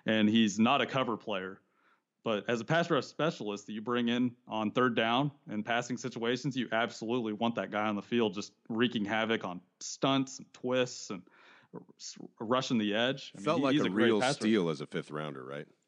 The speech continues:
Speaker 1: Absolutely, yes. That's a very valuable player. I'm not slighting him by calling him not a, not a, per se, starting player. It's just that he just has a role that he fills, and, and that's good. That's what they, they need to use it. They need to use him that way.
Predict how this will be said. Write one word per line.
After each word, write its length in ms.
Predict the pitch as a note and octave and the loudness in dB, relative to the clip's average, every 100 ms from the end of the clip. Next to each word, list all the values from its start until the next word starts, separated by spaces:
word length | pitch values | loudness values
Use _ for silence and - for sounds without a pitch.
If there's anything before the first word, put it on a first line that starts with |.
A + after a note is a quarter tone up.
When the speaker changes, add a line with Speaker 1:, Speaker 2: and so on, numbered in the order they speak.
| _ | _
Speaker 1:
Absolutely, 760 | C#3+ D3 - D3 D#3+ E3 G#2+ F#2 | -2 -2 0 2 4 2 0 -4
yes. 380 | G#2+ C3 G2 - | -2 -2 -2 -4
That's 200 | C3 C3+ | -4 -2
a 60 | |
very 360 | G#2 A#2+ C#3+ C3 | -2 0 2 2
valuable 460 | G#2+ A#2 A#2 A2 G2 | 2 0 0 -2 -6
player. 400 | - A2+ A2+ G2+ | -4 -2 -2 -2
I'm 120 | A#2+ | 0
not 200 | D3 B2+ | 0 0
slighting 400 | - A#2+ B2+ A#2+ | -2 0 0 0
him 120 | G#2+ | -4
by 140 | G2+ G#2 | -4 -4
calling 400 | A#2+ A2+ A2 G#2+ | -2 -2 -2 -2
him 160 | G2+ | -2
not 220 | G#2+ A2 | 2 2
a, 140 | G2 F2+ _ _ _ _ _ _ | 0 -4 _ _ _ _ _ _
not 280 | B2 A#2 A2 | -2 2 2
a, 280 | G#2 G2+ F#2+ G2 _ _ | 0 -2 -6 -12 _ _
per 140 | - B2 | -8 -6
se, 220 | - G2 | -4 -6
starting 640 | - - B2 A#2+ A#2 G#2 | -6 -4 0 2 2 0
player. 420 | F#2 A2 A#2 G2+ | -4 -2 0 0
It's 160 | F#2 G2+ | -2 -4
just 200 | A#2 A2+ | -4 -2
that 220 | G#2+ F#2 - - - _ | -2 -2 -10 -20 -20 _
he 120 | C3+ | 2
just 160 | A#2+ - | 2 0
has 180 | B2+ G#2+ | 0 0
a 40 | |
role 360 | G2+ A2+ A#2+ A2+ | 0 4 4 4
that 120 | G#2 | 0
he 100 | A2+ | -4
fills, 420 | G#2+ A#2+ B2+ D#3 | -2 2 2 2
and, 240 | A2+ G2+ F#2+ | 0 -2 -2
and 100 | A2 | -2
that's 160 | A2+ - | -2 0
good. 240 | B2+ C3 | 0 0
That's 200 | F#2+ - | -2 -8
what 80 | A2 | -6
they, 260 | A2+ G#2 - | -4 -4 -6
they 140 | A2 B2 | 0 4
need 200 | A2+ A2 | 4 2
to 60 | |
use 320 | F#2+ A2+ C3 | 2 2 2
it. 140 | B2 - | 0 0
They 100 | B2+ | 4
need 200 | C3+ C3+ | 6 6
to 60 | |
use 280 | A2+ A#2 A#2 | 4 4 2
him 140 | A2+ G2+ | 2 0
that 180 | G2 G2 | 0 0
way. 260 | A#2+ G#2 | 2 0